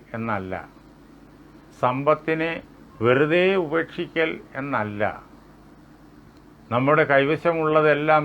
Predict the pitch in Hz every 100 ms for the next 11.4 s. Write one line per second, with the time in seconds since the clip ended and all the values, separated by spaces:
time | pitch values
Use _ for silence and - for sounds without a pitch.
0 | 135 127 123 143 143 147 147 147 143 143
1 | 139 139 139 139 151 131 110 139 143 143
2 | 139 139 135 135 143 131 131 139 151 175
3 | 180 147 147 - 139 139 139 131 123 120
4 | 117 110 104 95 98 78 - - - -
5 | - - - - - 123 143 160 160 160
6 | 147 - - - - - - 160 190 220
7 | 233 220 208 208 196 190 190 214 208 -
8 | - - - - - - - 117 120 135
9 | 180 196 180 175 170 160 156 160 143 143
10 | 139 135 135 135 123 101 - - 104 120
11 | 135 156 156